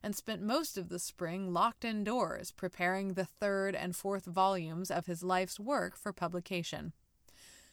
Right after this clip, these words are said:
Just as he had with Swann's Way, Marcel inscribed copies to his closest friends and family. And that spring, one process came full circle.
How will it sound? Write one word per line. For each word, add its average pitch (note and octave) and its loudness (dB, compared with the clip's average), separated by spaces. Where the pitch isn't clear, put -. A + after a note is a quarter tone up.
Just D#4 4
as C#4 4
he E4 0
had G3+ 8
with F#3 0
Swann's G3+ 2
Way, G3 4
Marcel C#4+ 4
inscribed B3+ 2
copies - 2
to - -2
his F3 -2
closest - -2
friends F3+ 2
and F#3+ 0
family. E3 -4
And A3 2
that D#4+ 4
spring, F3+ 0
one D#4 2
process A#3 4
came A#3 -2
full B3 -2
circle. G3+ 0